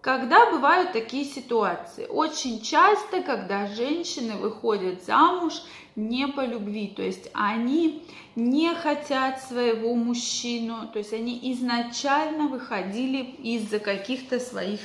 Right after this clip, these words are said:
целей. Там из-за того, что, возможно, он обеспеченный, из-за того, что там, возможно, он им там прописку сделает, там, гражданство, квартиру и так далее. То есть изначально это была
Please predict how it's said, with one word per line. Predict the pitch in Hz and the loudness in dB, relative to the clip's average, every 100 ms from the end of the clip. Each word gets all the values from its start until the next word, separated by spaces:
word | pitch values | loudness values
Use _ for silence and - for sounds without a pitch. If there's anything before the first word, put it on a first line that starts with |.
| - | -12
целей. | - 226 185 156 - - - - - | 2 2 2 -4 -12 -18 -20 -20 2
Там | 269 247 208 196 - - - | 8 8 6 -2 -12 -20 -10
из-за | - 403 262 | 0 0 0
того, | 247 208 208 208 | -2 0 2 2
что, | 208 - | 0 -4
возможно, | 196 233 359 381 240 190 | -2 0 0 -2 -4 -8
он | 175 | -10
обеспеченный, | 175 190 - 311 330 311 311 294 247 240 240 | -12 -14 -4 0 2 0 -2 -2 -2 0 -2
из-за | 247 | -4
того, | 240 254 311 | -4 -2 -2
что | 302 - - | -4 -10 -8
там, | 180 | -6
возможно, | 185 214 247 254 220 | -4 -2 -2 -2 -4
он | 180 175 | -6 -10
им | 175 | -12
там | 190 | -10
прописку | - 311 - 240 262 277 254 - - 226 | 0 0 0 0 2 2 0 -6 -8 -8
сделает, | 214 208 226 214 190 185 | -8 -4 -2 0 -2 -6
там, | 175 - - - - _ _ _ _ - - | -10 -12 -16 -20 -20 _ _ _ _ -16 -8
гражданство, | 240 254 254 220 233 233 226 - 220 | -4 -2 -2 2 4 4 2 -6 -8
квартиру | 214 254 262 247 226 240 254 240 233 - - - | -4 -2 -2 -4 -6 -4 0 0 -2 -8 -18 -6
и | 269 | -2
так | 320 311 311 | 2 2 4
далее. | 277 254 185 170 - - - 285 - | 2 4 0 -4 -12 -16 -16 -18 -2
То | 294 | 0
есть | 311 302 - | 2 -2 -4
изначально | 302 311 339 339 - 370 359 311 254 220 190 | -2 2 2 0 0 4 6 6 4 0 -2
это | - 254 254 226 | 0 -2 -2 -4
была | 208 - 302 311 285 262 233 233 | -6 -2 0 0 0 4 4 2